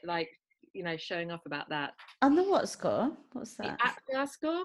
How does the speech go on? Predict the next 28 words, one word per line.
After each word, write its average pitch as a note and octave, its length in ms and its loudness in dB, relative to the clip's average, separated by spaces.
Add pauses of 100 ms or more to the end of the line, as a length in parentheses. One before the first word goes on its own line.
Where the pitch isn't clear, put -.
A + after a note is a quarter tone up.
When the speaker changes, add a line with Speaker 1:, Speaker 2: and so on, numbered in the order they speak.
(160)
Speaker 1:
So - 120 0
it's A3+ 220 2
a C4+ 40 0
Speaker 2:
Oh, A#3+ 40 -8
I B3 40 -6
don't - 20 -6
Speaker 1:
score B3+ 240 4
Speaker 2:
know B3 80 4
Speaker 1:
that G#3 80 2
Speaker 2:
about G#3+ 40 -6
Speaker 1:
they G#3+ 140 0
Speaker 2:
that. G#3 80 -12
Speaker 1:
do A3+ 400 0
when, G3 340 -2 (220)
uh, F#3 200 -2 (120)
babies G#3 320 0
are F3+ 100 -16
first F#3+ 280 -2
born E3+ 360 0
to E3 120 -20
see, F3 300 -4
like, F3 160 -2
Speaker 2:
Mm-hmm. E3+ 40 -10
Speaker 1:
basically E3 420 -4
how D#3+ 160 0
alive D#3 380 -4
they G#3+ 160 -6
are. C#4 140 -6